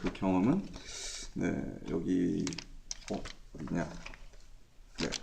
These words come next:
대충 요렇게 생겼습니다. 요런 그림이죠. 이게 오디오만 들으신 분들은,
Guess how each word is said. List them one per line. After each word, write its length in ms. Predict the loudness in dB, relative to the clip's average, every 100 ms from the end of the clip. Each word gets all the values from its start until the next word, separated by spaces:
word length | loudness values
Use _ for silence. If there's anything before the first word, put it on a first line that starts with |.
| -6 -6 -8 0
대충 260 | 2 6 6 8
요렇게 260 | 6 4
생겼습니다. 480 | 4 4 4 2 0 -4 -8 2
요런 240 | 8 10
그림이죠. 400 | 8 6 2 2 0 -6 -16 -6
이게 360 | 2 2 2 -2 -8 -16 -18 -2
오디오만 340 | 6 8 8 6
들으신 320 | 4 4 4
분들은, 300 | 4 2 0